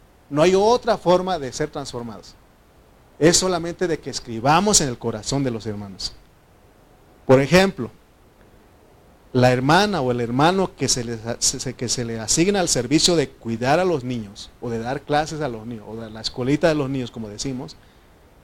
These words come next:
ese hermano, esa hermana, ellos tienen que saber que lo más importante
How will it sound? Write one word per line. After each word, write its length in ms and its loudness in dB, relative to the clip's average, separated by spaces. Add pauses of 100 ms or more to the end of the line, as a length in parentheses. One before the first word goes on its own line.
(640)
ese 380 6
hermano, 440 -2
esa 260 0
hermana, 520 -2 (960)
ellos 300 6
tienen 240 2
que 160 0
saber 480 0
que 380 -2 (560)
lo 220 2
más 420 2
importante 880 -4